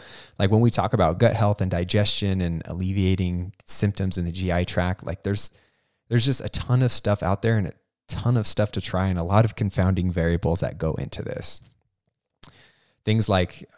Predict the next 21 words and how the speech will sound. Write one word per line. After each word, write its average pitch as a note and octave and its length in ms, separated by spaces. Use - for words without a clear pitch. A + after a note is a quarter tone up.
low G2+ 260
fodmap F#2 600
diets F2 640
and, E2+ 640
uh, - 160
food C3 280
sensitivities G#2+ 1000
are - 320
kind F#2+ 200
of F2 80
a F2 80
big G2 240
buzzwords G2 560
in F#2 100
the, F2+ 260
in F#2+ 120
the F#2 60
media F#2 380
and F2 180
the F2 100
nu-, F2 60